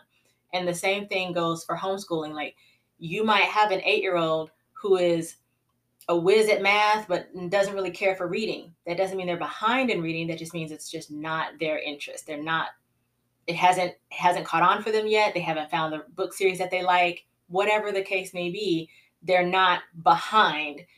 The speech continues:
because they're not meeting this, you know, I X L standard or whatever. You know what I mean? So, like,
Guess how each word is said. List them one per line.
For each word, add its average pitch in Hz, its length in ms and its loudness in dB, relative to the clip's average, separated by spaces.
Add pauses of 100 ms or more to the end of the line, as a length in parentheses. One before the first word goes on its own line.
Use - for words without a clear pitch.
(160)
because 170 460 -2
they're 160 460 -2 (420)
not 170 320 0 (1200)
meeting 185 460 -2
this, 175 480 -2
you 190 100 -2
know, 160 260 -2
I 175 200 6
X 160 200 -4
L 160 160 0
standard 160 720 -6
or 156 120 -8
whatever. 156 420 -6
You 175 100 -8
know 180 60 -4
what 180 80 -2
I 185 40 -6
mean? 180 120 -4
So, 170 220 -4
like, - 220 0